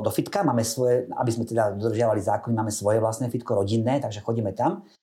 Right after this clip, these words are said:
Za pol hodinku, za hodinku sa vidíme vo fitku spolu, odcvičíme si,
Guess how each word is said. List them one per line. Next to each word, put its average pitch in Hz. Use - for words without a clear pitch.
Za 147
pol 170
hodinku, 160
za 135
hodinku 135
sa 127
vidíme 113
vo 98
fitku 240
spolu, 208
odcvičíme 147
si, 131